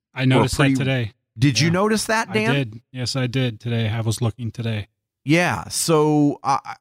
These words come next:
Speaker 2: you know, I've been struggling with that a little bit, but I've been holding out for the seven hundred. Last time I was on the show, we talked about the kinda weird off-the-wall winter project that I'm working, which is a lightweight Goblin Speed.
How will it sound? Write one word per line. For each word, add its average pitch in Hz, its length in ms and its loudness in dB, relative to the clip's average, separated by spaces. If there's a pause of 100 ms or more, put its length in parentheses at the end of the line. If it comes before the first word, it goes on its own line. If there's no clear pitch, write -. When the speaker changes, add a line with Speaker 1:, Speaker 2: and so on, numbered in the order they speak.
Speaker 2:
you 139 240 0
know, 131 100 0
I've 135 140 0
been 143 160 -2
struggling 160 480 0
with 180 100 -2
that 165 160 2
a 190 60 0
little 135 240 2
bit, 120 200 0
but 131 120 0
I've 123 120 0
been 117 120 -2
holding 151 400 2
out 160 200 0
for 175 100 -8
the 175 80 -4
seven 165 360 0
hundred. 117 440 0
Last 127 360 0
time 147 180 0
I 156 40 2
was 160 180 2
on 156 160 0
the 180 80 0
show, 127 300 2
we 131 180 2
talked 120 360 -4
about 127 280 0
the - 60 -18
kinda 131 600 0 (460)
weird 143 880 2
off-the-wall 127 680 4
winter 123 300 0
project 110 680 0
that 110 120 2
I'm 104 200 2
working, 107 500 0
which 107 260 0
is 104 160 2
a 104 80 2
lightweight 107 680 0
Goblin 110 420 0
Speed. 98 520 -4